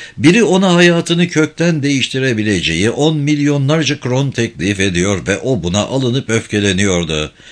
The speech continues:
Belki dünkü kavgadan dolayıydı. Çok içmiş, neredeyse hiç uyumamıştı. Daha bir sürü nedeni olabilirdi. Aşağılık duygusu ya da başka şeyler.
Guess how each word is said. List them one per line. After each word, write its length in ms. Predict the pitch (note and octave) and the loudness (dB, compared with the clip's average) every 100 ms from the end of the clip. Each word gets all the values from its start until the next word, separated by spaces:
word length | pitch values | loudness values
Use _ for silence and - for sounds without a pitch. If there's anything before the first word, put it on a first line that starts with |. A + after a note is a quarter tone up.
| - - | -20 -4
Belki 380 | A2 F3 F3 E3+ | 2 2 2 2
dünkü 340 | F3 F3 G#3 | 2 2 0
kavgadan 580 | F#3 F3+ F3 F#3 G3+ F#3+ | 0 2 2 2 2 2
dolayıydı. 720 | E3+ B2+ A#2+ G#2 F#2 G2 G2 _ _ | 2 2 2 2 0 -2 -4 _ _
Çok 220 | - B2 | -4 -2
içmiş, 400 | G2+ - G#2 F#2 | -2 -4 -4 -2
neredeyse 560 | A#2+ C3+ A#2+ B2+ A#2+ C#3 | -2 -2 -2 -2 -2 -2
hiç 120 | C3 | -2
uyumamıştı. 880 | A#2 B2 C3+ G#2+ G2+ F#2+ - F#2 F2+ - - - - - - | -2 0 0 0 0 0 0 -2 -4 -8 -20 -20 -20 -10 0
Daha 280 | D#3 G#3 F3 | 4 4 4
bir 120 | A3+ | 0
sürü 360 | E3+ F3 F3+ | 0 2 2
nedeni 300 | E3 D#3+ E3 | 2 2 2
olabilirdi. 800 | E3 D3 D3 A2 G#2 B2+ G2 F#2 F2+ - | 2 2 2 2 2 0 0 -2 -4 -4
Aşağılık 680 | B2+ - A#2+ G#2 A#2 A#2 | -2 0 0 0 0 -2
duygusu 480 | G2+ G#2 F#2 G#2 G2 | -2 -2 -2 -4 -2
ya 180 | G2+ G#2 | -2 -2
da 120 | G#2+ | -2
başka 280 | G#2 - G#2+ | -2 -2 -2
şeyler. 580 | G2 F#2 E2+ E2+ E2 | 0 0 0 -2 -4